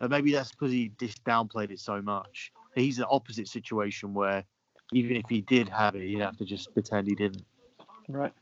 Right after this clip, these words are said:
Speaker 2: Are
Speaker 1: And
Speaker 2: they, um
Speaker 1: he's even, he's even falling out with, uh, India over this. Um, he made some threat to them, saying,
Speaker 2: Oh, yeah,
Speaker 1: uh,
Speaker 2: India, India doesn't wanna give us the drug,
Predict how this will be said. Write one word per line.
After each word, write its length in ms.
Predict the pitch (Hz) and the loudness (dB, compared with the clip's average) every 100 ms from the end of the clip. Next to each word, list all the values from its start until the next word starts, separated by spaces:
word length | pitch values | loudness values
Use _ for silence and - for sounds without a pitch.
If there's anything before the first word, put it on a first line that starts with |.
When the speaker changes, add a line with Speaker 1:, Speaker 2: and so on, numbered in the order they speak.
| _ - - - - - | _ -20 -20 -20 -14 10
Speaker 2:
Are 120 | 156 | 12
Speaker 1:
And 80 | 160 | 12
Speaker 2:
they, 180 | 180 196 | 12 12
um 140 | 202 | 12
Speaker 1:
he's 200 | 233 208 | 12 10
even, 340 | 240 214 208 160 | 6 6 2 -2
he's 220 | 180 196 | 2 6
even 300 | 240 214 226 | 6 6 2
falling 380 | 196 220 202 185 | 4 8 8 6
out 180 | 170 151 | 0 4
with, 220 | 151 127 | 4 4
uh, 180 | 139 123 113 | 2 2 2
India 460 | 147 165 120 - - _ _ 120 | 2 2 -2 -6 -12 _ _ -6
over 180 | 113 | -4
this. 200 | 113 117 107 - - | 0 -2 -2 -10 -2
Um, 540 | 120 113 107 104 104 104 _ _ - _ | 0 2 0 -4 -8 -12 _ _ -20 _
he 80 | 139 | 0
made 220 | 147 151 | 2 2
some 220 | - 127 110 | 2 0 6
threat 260 | 143 147 | 6 6
to 120 | - 104 | 0 -2
them, 220 | 90 95 _ - - _ _ _ | -2 -8 _ -20 -20 _ _ _
saying, 460 | - 120 113 110 214 | -4 0 2 2 2
Speaker 2:
Oh, 40 | |
yeah, 180 | 110 104 | 6 6
Speaker 1:
uh, 120 | 101 | 6
Speaker 2:
India, 280 | 196 175 180 | 4 6 4
India 280 | 180 180 190 | 2 2 4
doesn't 220 | 165 147 | 2 0
wanna 180 | 151 147 | -2 -2
give 140 | 139 139 | -2 -6
us 100 | - | -6
the 80 | 123 | -4
drug, 380 | 131 139 117 | 6 6 6